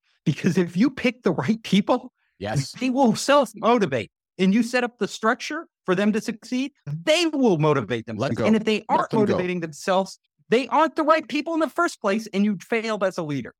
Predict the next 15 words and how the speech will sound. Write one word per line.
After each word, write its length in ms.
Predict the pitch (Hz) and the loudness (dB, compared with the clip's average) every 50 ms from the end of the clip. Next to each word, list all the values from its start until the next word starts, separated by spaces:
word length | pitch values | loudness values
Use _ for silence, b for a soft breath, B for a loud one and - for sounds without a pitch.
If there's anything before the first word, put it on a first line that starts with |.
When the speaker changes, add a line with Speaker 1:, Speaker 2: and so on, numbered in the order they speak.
| _ _ - | _ _ -8
Speaker 2:
Yes. 200 | 95 101 92 - | -6 -6 -6 0
Speaker 1:
So 220 | - 185 160 151 _ _ _ _ _ _ _ - | -2 -2 -2 -2 _ _ _ _ _ _ _ -4
your 240 | 147 165 269 302 233 | 0 2 2 2 2
job 260 | - 233 220 208 185 | 2 2 2 2 2
as 120 | 190 180 | 0 -4
a 40 | 185 | -4
leader 320 | 160 160 185 175 160 151 - | -4 -2 -2 -2 -2 -4 -4
is 160 | - 156 127 175 | -6 -6 -2 0
not 240 | 202 214 208 - | 0 0 0 0
to 40 | 196 | -2
make 200 | 156 151 160 - | 0 0 -2 -2
inspirational 720 | - 147 147 - - _ - 117 123 120 - - 117 117 117 | -4 -6 -6 -6 -8 _ -4 -4 -4 -4 -4 -6 -8 -8 -8
speeches 760 | - - - 254 240 214 - - 208 190 190 185 180 - | -10 -6 -2 0 0 0 0 0 0 2 2 0 0 -2
and 100 | 156 113 | -4 -4
buy 220 | 90 117 123 123 | -2 0 -2 -2